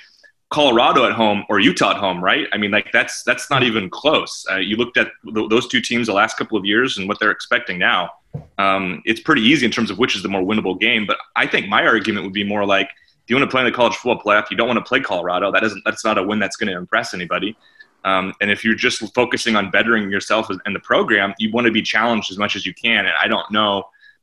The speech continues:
not to make this a let's talk crap on Colorado <laughs> podcast, but I don't know how much competitive advantage or, or benefit there is to playing a team like the Buffaloes other than having maybe an early season warm-up game where you go out and, and can win by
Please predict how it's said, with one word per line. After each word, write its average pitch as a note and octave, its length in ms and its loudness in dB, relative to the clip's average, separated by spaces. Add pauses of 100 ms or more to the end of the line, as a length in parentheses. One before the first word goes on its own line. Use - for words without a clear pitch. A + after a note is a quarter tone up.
not A2 240 -2
to A2+ 60 -2
make A2+ 160 2
this A2 160 -2
a F#2+ 240 2
let's G2+ 240 -2 (420)
talk - 280 0
crap A#2 340 0
on G2 120 0
Colorado G#2 440 0
<laughs> - 20 -8
podcast, A#2+ 560 0
but - 80 -2
I - 60 0
don't - 100 0
know A#2+ 120 2
how A2+ 100 2
much A2 420 0
competitive A2 480 0
advantage G2+ 460 0
or, F#2 160 0 (260)
or A2 80 -4
benefit A2+ 420 0
there G2+ 140 4
is A#2 120 2
to - 60 -8
playing A2 280 0
a G2 40 2
team G2 160 -6
like F2+ 160 -2
the - 60 -12
Buffaloes G2 560 -2
other G#2+ 140 4
than G2 100 -4
having F#2+ 340 -2 (380)
maybe G2+ 240 0
an G2+ 80 0
early G#2 220 2
season G2+ 340 -4
warm-up G#2 420 2
game G2 240 0
where F#2 100 -2
you F#2 120 2
go G2 220 0
out F#2 180 2
and, F#2 160 -10
and F#2 140 -10
can F#2+ 160 -6
win A2 180 -2
by F2+ 240 2